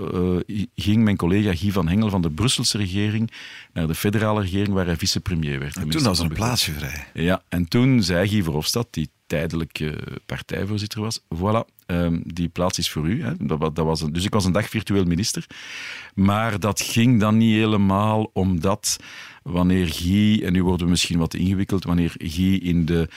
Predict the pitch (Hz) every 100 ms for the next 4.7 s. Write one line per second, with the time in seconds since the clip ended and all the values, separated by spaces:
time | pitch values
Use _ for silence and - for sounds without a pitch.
0 | - - - - 101 104 101 82 95 90
1 | 87 87 - 90 90 85 82 76 85 95
2 | 90 90 85 90 82 80 92 90 87 -
3 | 78 71 80 78 80 76 80 80 82 92
4 | 90 80 80 73 87 85 95